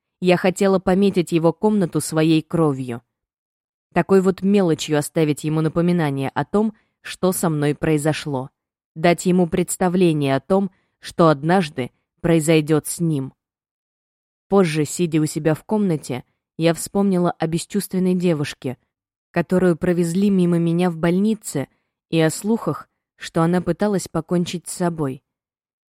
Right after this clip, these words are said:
Теперь я лучше понимала ту девушку. Я сама ощущала, как по венам ползет мрачный соблазн — призывающий как-нибудь изменить эту жизнь, и чем была кончина,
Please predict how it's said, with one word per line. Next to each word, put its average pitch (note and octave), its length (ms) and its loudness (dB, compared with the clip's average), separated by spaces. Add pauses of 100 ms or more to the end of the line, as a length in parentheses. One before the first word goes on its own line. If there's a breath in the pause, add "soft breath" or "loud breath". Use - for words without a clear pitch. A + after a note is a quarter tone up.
(240)
Теперь F3+ 320 2
я F#3 180 4
лучше D#3 340 -4
понимала D3+ 540 -4
ту E3+ 160 -6
девушку. C3+ 680 -8 (760)
Я E3+ 140 2
сама G3+ 320 2
ощущала, F3 580 0
как - 260 -6
по E3+ 140 0
венам F3 320 2
ползет F3 440 -2
мрачный E3+ 540 -2
соблазн — E3 640 -2 (420)
призывающий E3 640 0
как-нибудь E3+ 640 -4
изменить F3+ 500 0
эту D3+ 180 -6
жизнь, E3 440 -2 (360)
и F3 80 -6
чем F3 280 0
была E3+ 180 2
кончина, D#3+ 640 -2